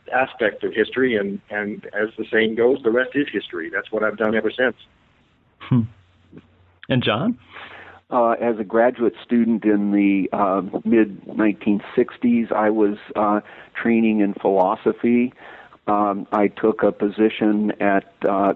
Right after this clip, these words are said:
Speaker 3: Claremont McKenna College in California, and my career was moving along, uh, in a rather conventional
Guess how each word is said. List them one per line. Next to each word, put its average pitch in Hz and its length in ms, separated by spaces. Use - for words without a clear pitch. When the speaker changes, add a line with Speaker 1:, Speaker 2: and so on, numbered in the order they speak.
Speaker 3:
Claremont 101 580
McKenna 120 440
College 107 500
in 95 140
California, 117 920
and 107 400
my 104 220
career 110 400
was 101 200
moving 104 420
along, 107 640
uh, 104 300
in 107 120
a 98 80
rather 104 320
conventional 104 880